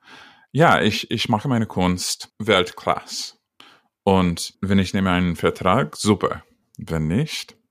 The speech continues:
okay. Ich bleib mit die das Unterstützen geben. Und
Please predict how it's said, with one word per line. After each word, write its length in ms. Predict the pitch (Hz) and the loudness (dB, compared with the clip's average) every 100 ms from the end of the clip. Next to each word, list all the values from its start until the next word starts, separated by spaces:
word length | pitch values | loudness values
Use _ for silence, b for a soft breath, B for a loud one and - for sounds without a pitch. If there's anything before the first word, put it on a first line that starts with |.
| _ | _
okay. 400 | 92 - - 65 - _ _ B B - | -6 -6 -4 -6 -8 _ _ B B -8
Ich 200 | 95 - | -6 0
bleib 300 | 87 92 95 | 2 4 2
mit 460 | 92 - - - - | -2 -4 -8 -10 -16
die 500 | - 87 90 113 113 | -8 -4 -2 -4 -2
das 500 | 85 80 - - - | -2 -2 -4 -8 -6
Unterstützen 680 | 101 78 - 92 82 - 87 | -4 -4 -2 -2 -2 -2 -4
geben. 440 | 76 80 101 143 - _ B B B B B B B B _ - | -4 -4 -2 -4 -6 _ B B B B B B B B _ 2
Und 580 | 90 85 82 80 - | 4 4 2 -2 -6